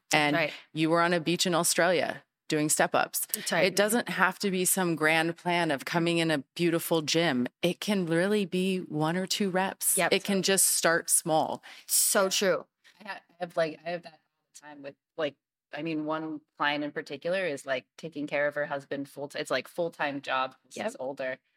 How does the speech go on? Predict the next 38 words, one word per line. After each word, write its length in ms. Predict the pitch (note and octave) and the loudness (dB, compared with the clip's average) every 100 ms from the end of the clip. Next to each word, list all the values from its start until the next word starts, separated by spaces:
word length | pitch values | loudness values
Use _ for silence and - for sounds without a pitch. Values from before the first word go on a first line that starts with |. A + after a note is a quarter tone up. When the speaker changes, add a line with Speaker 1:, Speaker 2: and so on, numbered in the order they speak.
| _ _ _ | _ _ _
Speaker 3:
And 360 | D#3+ D3 D3 C#3+ _ | -2 0 -2 -10 _
she 220 | - D#3+ | -8 -6
was 180 | D#3+ C#3+ | -6 -8
just, 180 | C#3 - | -8 -8
like, 200 | A#2+ - - | -8 -10 -8
not 340 | B2 A#2+ B2 - _ _ _ _ _ | -4 -4 -6 -14 _ _ _ _ _
doing 340 | D3 C3 B2+ | -12 -10 -12
anything 500 | C3 C3+ D#3+ - - - | -10 -8 -8 -10 -20 -20
for 60 | - | -20
a 120 | _ | _
while 200 | - B2 | -14 -14
'cause 180 | B2 - | -14 -14
she 100 | - | -12
just 80 | D#3 | -8
didn't 200 | E3+ E3 | -6 -6
have 200 | D#3 C#3+ | -6 -8
time 380 | - - A3+ - _ | -10 -6 -6 -6 _
between 220 | G3+ D3+ | -6 -4
Speaker 2:
Mm-hmm. 120 | E3+ A#3+ | -4 -4
Speaker 3:
taking 300 | E3+ D#3 C#3+ | -4 -4 -4
him 120 | C3+ | -4
to 100 | C#3 | -6
appointments 460 | - - - D3 C#3+ | -6 -6 -8 -10 -10
and 100 | C3+ | -8
all 140 | C3+ | -8
that 120 | B2+ B2+ | -8 -10
stuff. 320 | - E3+ - | -4 -4 -4
So 140 | - | -4
I 80 | C#3 | -2
was 140 | C3+ | -2
like, 200 | C#3 B2 | -6 -6
"All 60 | B2 | 0
right, 180 | E3 D3+ | 0 0
look, 220 | C#3+ C3 | -4 -6
you're 100 | D#3+ | -8
just 240 | D#3 F#3+ | -8 -10
gonna 180 | F#3+ F#3 | -6 -6
do, 360 | E3+ D3+ C#3+ | -6 -8 -8